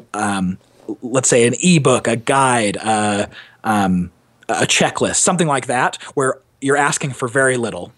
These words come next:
You're asking for maybe just their email address. That's gonna give you the very best chance of success. And so if you're successful there, you can start doing things like,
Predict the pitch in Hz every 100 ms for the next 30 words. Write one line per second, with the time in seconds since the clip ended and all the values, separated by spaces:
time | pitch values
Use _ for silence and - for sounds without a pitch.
0 | - 120 123 117 - 113 117 117 123 117
1 | 120 - 110 113 120 127 139 139 185 -
2 | - - - - 165 - 180 156 147 139
3 | 120 120 110 135 156 147 135 127 - -
4 | 127 113 131 - - - 123 220 - -
5 | - - - 131 135 131 139 - 135 -
6 | - - 233 - 147 165 208 135 156 -
7 | 156 156 156 - 147 160 123 131 120 131
8 | 113 117 156 117